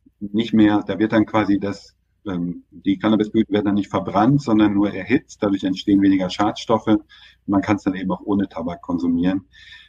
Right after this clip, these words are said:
Ähm, man kann natürlich Cannabisprodukte auch essen und das ist auch was, was weniger gesundheitsschädlich ist als das Rauchen.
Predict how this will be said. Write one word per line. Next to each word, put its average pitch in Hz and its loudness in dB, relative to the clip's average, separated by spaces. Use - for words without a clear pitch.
Ähm, 92 -2
man 104 2
kann 123 2
natürlich 117 2
Cannabisprodukte 107 0
auch - -4
essen 147 2
und 98 -4
das 107 0
ist - -10
auch 104 0
was, 113 2
was 98 -4
weniger 101 4
gesundheitsschädlich 98 -2
ist - -12
als 87 -8
das 87 -14
Rauchen. 117 -4